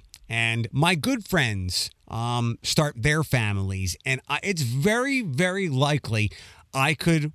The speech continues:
wind up being a story that is, is quite sad. Um, left alone to die, either by just old age or, or something more bleak and morbid. And that's why I do everything I possibly can to make sure my head is in a good place as I get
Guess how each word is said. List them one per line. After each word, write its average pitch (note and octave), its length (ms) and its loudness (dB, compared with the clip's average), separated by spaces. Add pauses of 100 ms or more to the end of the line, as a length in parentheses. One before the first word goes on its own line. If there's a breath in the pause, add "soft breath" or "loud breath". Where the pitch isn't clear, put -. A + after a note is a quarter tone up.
(160)
wind C#3+ 400 2
up D#3 200 0
being C#3+ 360 2
a B2 60 0
story E3+ 460 2
that B2+ 120 2
is, A2+ 360 0
is C3 100 0
quite E3 320 0
sad. G2+ 400 -2 (160)
Um, A2+ 320 0 (840)
left D#3+ 200 4
alone E3+ 360 2
to D3+ 100 -2
die, E3 480 2 (320 loud breath)
either C#3+ 300 0
by B2+ 200 4
just A#2 200 0
old C#3 240 4
age D#3+ 400 4
or, C3+ 340 2
or B2 140 2
something D3+ 500 4
more D3 220 2
bleak C#3 500 2
and B2 140 0
morbid. B2 400 0
And A2+ 100 -4
that's D3+ 160 -2
why C#3 180 0
I B2+ 120 2
do B2 160 0
everything D3+ 360 2
I C#3 120 0
possibly A2 520 2
can B2 460 4 (400 loud breath)
to - 100 2
make C3 160 4
sure C3+ 160 2
my C#3 360 4
head C3+ 240 0
is A2 100 0
in B2 100 2
a A#2 60 0
good B2+ 200 0
place A#2+ 340 2 (140)
as D3+ 280 4
I C#3+ 140 4
get C3 200 0